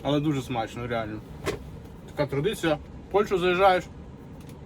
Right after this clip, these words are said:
вже на ті гроші, на ті цифри не дивишся. Думаю, ай,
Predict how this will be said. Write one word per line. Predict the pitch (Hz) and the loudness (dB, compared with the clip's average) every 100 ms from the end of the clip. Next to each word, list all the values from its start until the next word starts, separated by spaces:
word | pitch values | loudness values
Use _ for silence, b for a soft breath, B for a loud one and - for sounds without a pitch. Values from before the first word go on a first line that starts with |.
| - - 139 | -16 -12 -6
вже | 143 | -2
на | 170 | 0
ті | 160 | 0
гроші, | 175 185 170 | 4 4 2
на | 156 | 0
ті | 156 | -2
цифри | 156 160 147 | -2 0 0
не | 147 | 2
дивишся. | 151 156 135 127 | 4 4 2 -4
Думаю, | 127 127 - | -6 -8 -6
ай, | 175 202 220 | -2 2 2